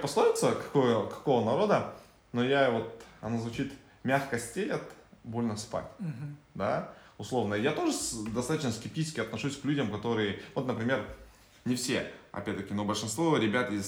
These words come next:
Speaker 1: сетевого маркетинга, когда
Speaker 2: Мгм.
Speaker 1: они делают свои презентации, они из людей, всех людей в миллиардеры превращают.
Speaker 2: М.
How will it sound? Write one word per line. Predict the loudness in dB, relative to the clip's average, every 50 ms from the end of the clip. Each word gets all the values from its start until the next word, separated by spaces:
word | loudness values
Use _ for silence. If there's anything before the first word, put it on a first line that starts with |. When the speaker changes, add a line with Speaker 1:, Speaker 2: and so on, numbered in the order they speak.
| -6
Speaker 1:
сетевого | -6 -8 -4 -2 0 0 2 2
маркетинга, | 2 2 2 0 -2 -6 -10 -10 -12 -12 -12 -14 -16 -20 -20 _ _ -8
когда | -6 -4 -2 -2 -2
Speaker 2:
Мгм. | -2
Speaker 1:
они | -2 -2
делают | -2 -2 -2 -2 -4 -6 -8 -16 -20 -16 -12
свои | -8 -6 -4 -4
презентации, | -4 -4 -6 -6 -6 -6 -4 -4 -4 -4 -6 -6 -6 -8 -8 -10 -12 -18 -20 -20 -20 -14 -8
они | -4 -2 -2 0 0 0 -2
из | -2 -2 -4 -4
людей, | -4 -4 -4 -4 -4 -6 -8 -10 -14 -18 -20 -20 -20 -20 -20 -20 -14
всех | -8 2 6 8 8 8 8 6
людей | 2 2 2 2 2 2 2
в | 0
миллиардеры | 2 2 2 2 2 0 0 0 -2 -2
превращают. | -4 -6 -8 -8 -10 -10 -12 -12 -8 -6
Speaker 2:
М. | -4 -4 -4 -4 -6 -8 -10